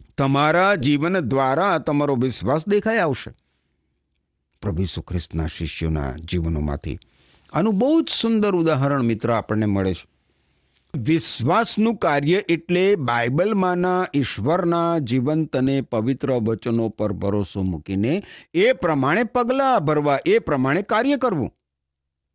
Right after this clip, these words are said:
ઈશ્વરના કાર્યો એટલે શું? પ્રભુ ઈસુ ખ્રિસ્ત પર વિશ્વાસ મૂકો. પ્રભુ ઈસુ ખ્રિસ્ત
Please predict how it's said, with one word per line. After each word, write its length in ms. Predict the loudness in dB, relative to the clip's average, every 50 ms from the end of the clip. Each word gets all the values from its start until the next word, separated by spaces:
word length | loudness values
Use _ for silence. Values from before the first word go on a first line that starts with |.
| _ _ _ _ _ _ _ _ -2
ઈશ્વરના 500 | -2 0 2 2 2 2 4 4 2 2
કાર્યો 320 | 2 2 2 2 4 4
એટલે 240 | 2 2 2 2 0
શું? 520 | 0 0 0 0 2 2 0 0 -4 -8 _ _ _ _ _ -4
પ્રભુ 220 | -2 0 2 0
ઈસુ 220 | 0 0 -2 -4
ખ્રિસ્ત 360 | -4 -2 -2 -2 -2 -2 -4 -6
પર 180 | -4 -4 -2
વિશ્વાસ 520 | -2 -2 -2 -4 -2 -2 -2 -2 -2 0 -2
મૂકો. 360 | -2 -2 0 -2 -4 -4 -6 _ _ _ _ _ _ _ _ _ -4
પ્રભુ 220 | -2 0 2 0
ઈસુ 220 | 0 0 0 -4 -4
ખ્રિસ્ત 400 | -4 -2 -2 -2 -2 -2 -8